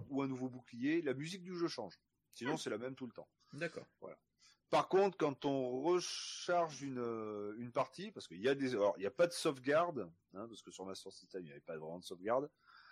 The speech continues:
Speaker 1: c'est avec des codes.
Speaker 2: Mhm.
Speaker 1: Euh, donc, euh, de toute manière, soit à chaque fois qu'on meurt,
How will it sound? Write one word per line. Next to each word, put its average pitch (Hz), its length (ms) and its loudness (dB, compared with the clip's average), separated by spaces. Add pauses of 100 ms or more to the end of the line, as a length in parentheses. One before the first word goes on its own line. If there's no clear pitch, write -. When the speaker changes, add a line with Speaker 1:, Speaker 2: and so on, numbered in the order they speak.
(160)
Speaker 1:
c'est - 160 0
avec 139 220 6
des 120 160 0
codes. 123 340 2 (680)
Speaker 2:
Mhm. 120 340 -4 (680)
Speaker 1:
Euh, 90 840 -12
donc, 95 200 -6
euh, 101 80 2
de 90 60 -10
toute 117 120 -2
manière, 131 220 4
soit 165 220 4
à - 20 6
chaque 170 220 2
fois 190 160 2
qu'on 175 180 0
meurt, 151 460 2